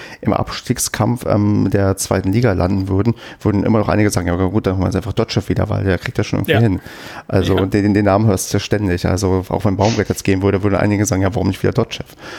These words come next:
Speaker 1: Ähm,
Speaker 2: <laughs> Das ist
Speaker 1: und,
Speaker 2: wirklich so.
Speaker 1: und, äh, also von daher, es, es kann ja klappen. Und wir hatten ja,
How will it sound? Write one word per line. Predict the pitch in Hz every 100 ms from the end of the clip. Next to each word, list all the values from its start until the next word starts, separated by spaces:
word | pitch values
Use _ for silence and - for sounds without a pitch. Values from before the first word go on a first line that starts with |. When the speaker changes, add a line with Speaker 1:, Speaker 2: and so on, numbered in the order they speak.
| - -
Speaker 1:
Ähm, | 170 104 104 101 247
Speaker 2:
<laughs> |
Das | 190
ist | 202
Speaker 1:
und, | 214
Speaker 2:
wirklich | - 196 170
so. | 156 151 151
Speaker 1:
und, | 110 -
äh, |
also | 98 - 98
von | 104
daher, | 85
es, | 92
es | -
kann | - 95
ja |
klappen. | 90 - 101 85
Und | 87
wir | 90
hatten | 85 -
ja, | 101 101 110